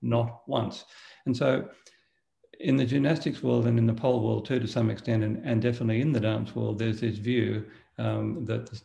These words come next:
that the same methods that do definitely work with children, and that you don't even need particularly good form, you just need to practice these,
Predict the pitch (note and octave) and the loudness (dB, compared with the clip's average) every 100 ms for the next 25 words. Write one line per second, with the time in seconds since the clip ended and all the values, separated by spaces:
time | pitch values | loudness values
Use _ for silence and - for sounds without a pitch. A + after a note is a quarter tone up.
0 | _ A#2+ A#2 A#2 A2 - - B2+ B2+ B2 | _ -8 -8 -8 -10 -12 -6 -2 -2 -2
1 | B2 - B2 A2+ A2+ A2+ - A#2+ A#2+ _ | -4 -4 -2 0 0 -6 -6 -8 -8 _
2 | A2 - B2 A#2+ B2 C3+ C3+ A#2 G#2+ G#2 | -10 -4 0 0 0 -2 -4 -4 -2 0
3 | A2 G#2+ G#2 F#2 - A2+ G2 G2+ A#2 - | -2 -2 -8 -8 -4 -2 -2 -4 -6 -10
4 | _ _ _ _ A2+ G#2+ A#2+ A#2 B2+ C3+ | _ _ _ _ -2 0 0 0 -2 0
5 | A#2+ G#2 G#2 G#2+ G2+ A2+ A2 A2+ G2 G2+ | -2 -2 -2 -4 -4 -6 -4 -4 -4 -6
6 | - C#3 G#2+ G2 A2 - G#2+ - A2+ A#2 | -4 -2 -2 -2 -6 -4 -6 -6 -6 -4
7 | A#2 A2 - A2+ G#2 G2 | -4 -10 -8 -6 -6 -10